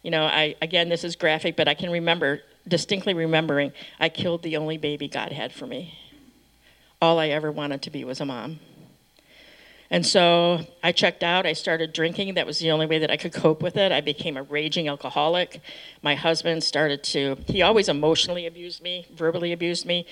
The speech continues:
but he started to physically abuse me. And for eleven years, y'all, I stayed. What does that say about how I felt about myself? I felt like I deserved the treatment that I was getting.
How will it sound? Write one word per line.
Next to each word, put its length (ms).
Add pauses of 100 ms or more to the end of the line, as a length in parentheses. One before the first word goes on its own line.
(200)
but 120
he 60
started 340
to 80
physically 500
abuse 340
me. 320 (360)
And 120
for 240
eleven 540
years, 380
y'all, 380 (280)
I 100
stayed. 460 (1160)
What 240
does 160
that 180
say 280
about 240
how 180
I 100
felt 260
about 240
myself? 540 (1080)
I 100
felt 200
like 140
I 60
deserved 520
the 80
treatment 340
that 120
I 40
was 140
getting. 380